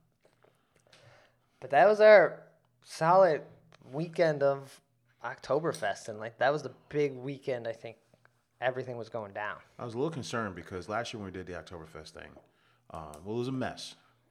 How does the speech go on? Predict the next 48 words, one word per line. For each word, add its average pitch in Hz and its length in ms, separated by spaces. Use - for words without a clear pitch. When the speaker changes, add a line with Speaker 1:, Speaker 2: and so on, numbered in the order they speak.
Speaker 2:
you 82 80
know, 78 180
um, 82 400
<laughs> 80 220
to - 100
say 95 160
the 95 80
least. 80 300
But 98 80
it 98 40
was 101 120
all 120 200
on 110 140
one 92 200
day. 82 180
Speaker 1:
Yeah. 98 180
Speaker 2:
So 80 60
I 90 120
was 95 100
concerned, 95 500
"Oh, 78 180
how 101 160
is 113 80
this 107 100
gonna 85 200
turn 80 200
out 78 200
over 76 160
two - 100
days? - 160
We 107 320
are 90 240
not, 87 240
are 87 100
we 117 260
capable 95 600
of 85 160
handling 123 280
ourselves 82 320
for 80 120
two - 160
days 80 260
of - 120
fest?" - 360
But 156 100
it 190 40
worked 196 240
out, - 140